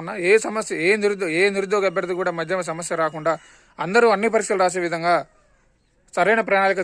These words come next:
తీసుకురావాలని చెప్పేసి కూడా నేను ఈ జాబ్ క్యాలెండర్ ఉద్దేశించి మాట్లాడే ప్రయత్నం చేస్తా ఉన్నా. after సంక్రాంతి తర్వాత ఖచ్చితంగా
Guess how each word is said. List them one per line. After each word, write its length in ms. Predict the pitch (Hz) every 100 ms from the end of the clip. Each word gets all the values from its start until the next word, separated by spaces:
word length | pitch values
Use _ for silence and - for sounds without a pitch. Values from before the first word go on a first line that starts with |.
| 170
తీసుకురావాలని 520 | - 175 165 170 165
చెప్పేసి 260 | 156 165 160
కూడా 100 | 175 175
నేను 140 | 160 139
ఈ 40 | 156 160
జాబ్ 180 | 165 170
క్యాలెండర్ 300 | 170 165 160 143 _ -
ఉద్దేశించి 380 | 160 185 170 175 160
మాట్లాడే 260 | 147 147 151
ప్రయత్నం 280 | 143 135 151
చేస్తా 200 | 131 -
ఉన్నా. 220 | 131 131 147 _ _ _ - _ _ 160
after 180 | 160 185
సంక్రాంతి 320 | 175 180 180 170
తర్వాత 220 | 170 165 175
ఖచ్చితంగా 400 | 165 185 180